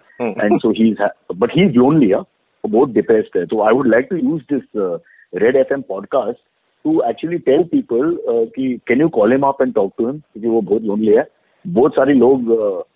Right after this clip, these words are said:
Speaker 2: वेस्ट में ये बहुत एक्सपीरियंस करते हैं लोग, because they live alone in studio apartments वगैरह वगैरह। हमारे लाइफ में इतना तो नहीं है, because we mostly live in families। Most of us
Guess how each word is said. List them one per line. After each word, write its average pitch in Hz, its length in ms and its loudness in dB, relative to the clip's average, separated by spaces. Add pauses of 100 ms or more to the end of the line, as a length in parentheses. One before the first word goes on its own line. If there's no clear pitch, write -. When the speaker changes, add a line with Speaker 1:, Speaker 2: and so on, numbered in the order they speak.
(360)
Speaker 2:
वेस्ट 247 260 -2
में 185 220 4
ये 135 240 2
बहुत 135 240 0
एक्सपीरियंस 123 380 -2
करते 123 200 -2
हैं 123 60 -2
लोग, 127 100 2
because 120 240 0
they 110 160 2
live 131 180 4
alone 113 260 2
in 117 180 -16
studio 107 300 0
apartments 104 640 -4
वगैरह 92 200 -2
वगैरह। 82 260 -6 (360)
हमारे 113 280 2
लाइफ 151 280 2
में 156 300 -2
इतना 139 240 -2
तो 165 120 -2
नहीं 147 200 0
है, 165 80 2
because 151 240 0
we 160 80 6
mostly 139 400 4
live 135 140 4
in - 40 -2
families। 240 420 -2 (440)
Most 127 160 0
of 143 100 4
us 143 160 2